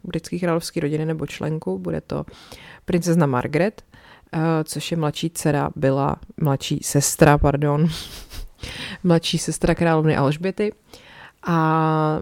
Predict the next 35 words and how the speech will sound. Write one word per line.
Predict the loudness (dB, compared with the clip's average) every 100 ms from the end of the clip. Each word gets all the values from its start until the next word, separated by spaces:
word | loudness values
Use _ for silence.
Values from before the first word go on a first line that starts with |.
| -4
pokud | -4 -4
jste | -4 0
sledovali | 2 4 4 2
seriál | 4 4 6 4
The | 4
Crown, | 8 10 10 6
tak | 2 0
o | 2
tom | 6
jejím | 6 6
životě | 6 4 4 4
vlastně | 4 4 2
docela | 2 2 4
dost | 4 2
víte, | 0 0 -2
protože | -2 0 2
tam | 4 2
se | 4 4
jí |
věnoval | 6 6 6 6 6 6 4
velký | 4 4 4
prostor | 4 2 4 4 4 2 -6 -16 -16 -4
i | 0
těm | 2 2
jejím | 2
vztahům | 0 -2 0 0 0 -4 -2
a | 2
je | 4 4
to | 4
podle | 2 4
mě | 6 4
dobře, | 2 0
protože | -2 -4 -6 -2
ona | -2
byla | 0 2 2 2 0